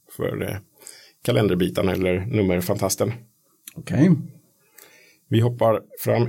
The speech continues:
Speaker 1: ett år, nittonhundrasjuttioett. Nu är det dags för Engelau att stiga ner och ersättas av tidigare nämnda.
Speaker 2: P G Gyllenhammar förstås.
Speaker 1: Jajamän, här
Speaker 2: Ja,
Speaker 1: kommer han.
Speaker 2: mister Volvo. På den tiden så var, tror jag, de här, P G, han var ju en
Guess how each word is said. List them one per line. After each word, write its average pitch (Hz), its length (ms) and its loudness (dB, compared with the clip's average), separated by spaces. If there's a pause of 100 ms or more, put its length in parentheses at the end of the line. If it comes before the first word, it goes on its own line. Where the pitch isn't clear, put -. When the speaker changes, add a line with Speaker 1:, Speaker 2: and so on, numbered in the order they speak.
Speaker 1:
ett 120 200 -4
år, 143 200 0 (160)
nittonhundrasjuttioett. 131 1120 0 (580)
Nu 113 420 2
är 120 100 2
det 113 60 0
dags 107 280 -2
för 101 240 -2
Engelau 113 480 2
att 104 200 -4
stiga 110 300 0
ner 107 280 2 (100)
och 98 160 -6
ersättas 104 580 -2
av 92 400 0 (180)
tidigare 92 280 0
nämnda. 95 300 0 (280)
Speaker 2:
P 254 240 4
G 214 180 2
Gyllenhammar 123 540 4
förstås. - 520 -2
Speaker 1:
Jajamän, 113 680 0 (220)
här 120 140 0
Speaker 2:
Ja, 139 80 2
Speaker 1:
kommer 110 240 4
han. 110 320 0
Speaker 2:
mister 156 320 4
Volvo. 139 640 4
På 123 60 -2
den 143 180 2
tiden 156 340 4
så 147 160 0
var, 139 240 0
tror 131 160 -2
jag, 131 80 0
de 131 80 2
här, 123 220 2 (360)
P 143 160 0
G, 127 100 0
han 139 100 2
var 131 120 2
ju 131 80 0
en 127 260 0